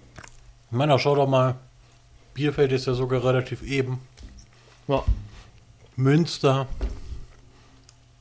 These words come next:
Speaker 2: Münster hat übrigens grad wieder den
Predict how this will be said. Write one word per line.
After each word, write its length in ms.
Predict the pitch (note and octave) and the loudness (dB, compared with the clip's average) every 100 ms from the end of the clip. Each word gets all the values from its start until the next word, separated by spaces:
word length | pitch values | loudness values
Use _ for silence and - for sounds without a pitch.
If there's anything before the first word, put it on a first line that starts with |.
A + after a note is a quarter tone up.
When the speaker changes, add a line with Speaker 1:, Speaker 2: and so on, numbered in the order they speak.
| _ _ _ _ - - | _ _ _ _ -20 -4
Speaker 2:
Münster 300 | B2+ C3 E3+ | 0 2 4
hat 80 | D3+ | 4
übrigens 400 | C#3+ C#3 D3+ A#2+ | 4 4 2 0
grad 220 | B2+ C#3+ | 0 0
wieder 200 | D3+ D3+ | 4 4
den 300 | D3 C#3 C3 | 4 0 -2